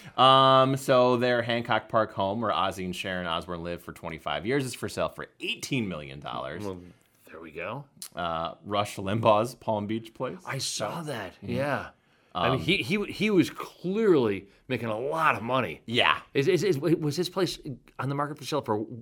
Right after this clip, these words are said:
Speaker 2: how much?
Speaker 1: Between one fifty and one seventy-five.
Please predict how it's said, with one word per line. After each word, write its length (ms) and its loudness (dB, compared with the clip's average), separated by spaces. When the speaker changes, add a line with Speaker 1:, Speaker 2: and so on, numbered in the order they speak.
Speaker 2:
how 160 -6
much? 240 -6
Speaker 1:
Between 360 -4
one 220 0
fifty 420 -6
and 140 -6
one 200 -6
seventy-five. 1040 -6